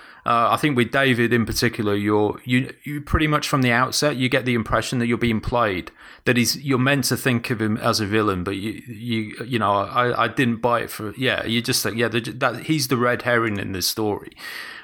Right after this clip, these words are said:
But the, um, the character that annoyed me the most was Chloe. Like, I couldn't bear her character through the whole damn game. Like, she is,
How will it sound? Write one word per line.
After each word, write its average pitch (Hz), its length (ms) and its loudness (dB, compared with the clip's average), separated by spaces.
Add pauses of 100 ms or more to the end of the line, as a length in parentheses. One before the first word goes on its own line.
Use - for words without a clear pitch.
But 127 220 4
the, 131 300 2
um, 123 440 0 (180)
the 123 60 0
character 185 420 0
that 120 180 2
annoyed 127 340 2
me 120 100 0
the 107 100 -2
most 175 420 0
was 123 140 -4
Chloe. - 400 0 (720)
Like, 139 420 -2
I 147 160 0
couldn't 156 540 0
bear 151 300 2
her 127 160 0
character 151 440 0
through 147 280 0
the 131 100 0
whole 131 560 0
damn 117 280 0
game. 127 320 0 (480)
Like, 127 340 -2
she 175 320 2
is, - 260 2